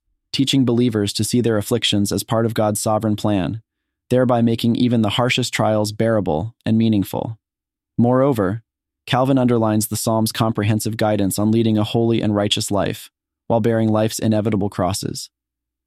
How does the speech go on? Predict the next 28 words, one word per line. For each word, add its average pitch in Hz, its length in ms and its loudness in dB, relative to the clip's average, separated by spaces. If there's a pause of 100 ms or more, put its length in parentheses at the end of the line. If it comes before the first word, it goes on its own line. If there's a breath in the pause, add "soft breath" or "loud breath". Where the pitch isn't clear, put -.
(100)
He 135 120 0
notes 131 220 2
that 127 140 -4
the 123 80 0
Psalms 123 380 0
teach - 280 -2
the 120 100 2
importance 110 480 0
of 104 100 -2
fully 123 300 2
relying 113 400 2
on 107 140 2
God 101 440 0 (280)
and 117 120 2
finding 113 300 0
complete 113 340 0
happiness 110 460 0
in 95 80 -2
Him. 107 300 -4 (800)
Most 131 260 0
importantly, 123 640 0 (240)
they 123 100 2
illuminate 120 480 2
the 107 80 -4
path 110 360 -2
to 117 120 0
eternal 110 320 0
salvation, 101 680 -2